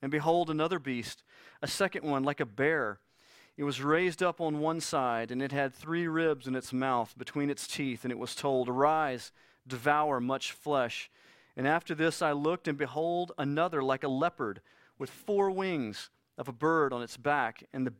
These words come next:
beast had four heads, and dominion was given to it. And after this I saw the night visions, and behold, a fourth beast, terrifying and dreadful and exceedingly strong. It had great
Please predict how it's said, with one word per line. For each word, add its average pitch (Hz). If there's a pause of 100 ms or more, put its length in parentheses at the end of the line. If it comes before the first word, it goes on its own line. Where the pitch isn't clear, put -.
(240)
beast 180
had 143
four 175
heads, 170 (280)
and 131
dominion 165
was 113
given 156
to 120
it. 107 (640)
And 147
after 190
this 180
I 156
saw 170
the 156
night 156
visions, 135 (320)
and 139
behold, 143
a 131
fourth 156
beast, 120
terrifying 139
and 127
dreadful 131
and 127
exceedingly 180
strong. 139 (520)
It 143
had 151
great 165